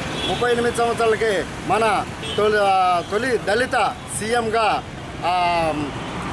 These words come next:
మద్రాసు రాష్ట్రానికి దళిత సీఎంగా కావడం జరిగింది. దామోదర సంజీవయ్య all ఇండియా కాంగ్రెస్ ప్రెసిడెంట్గా రెండుసార్లు ఏకగ్రీవంగా ఎన్నిక కావడం జరిగింది.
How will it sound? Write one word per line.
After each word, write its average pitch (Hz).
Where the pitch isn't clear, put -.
మద్రాసు 220
రాష్ట్రానికి 214
దళిత 233
సీఎంగా 214
కావడం 208
జరిగింది. 202
దామోదర 247
సంజీవయ్య 220
all 240
ఇండియా 240
కాంగ్రెస్ 208
ప్రెసిడెంట్గా 196
రెండుసార్లు 220
ఏకగ్రీవంగా 208
ఎన్నిక 202
కావడం 202
జరిగింది. 185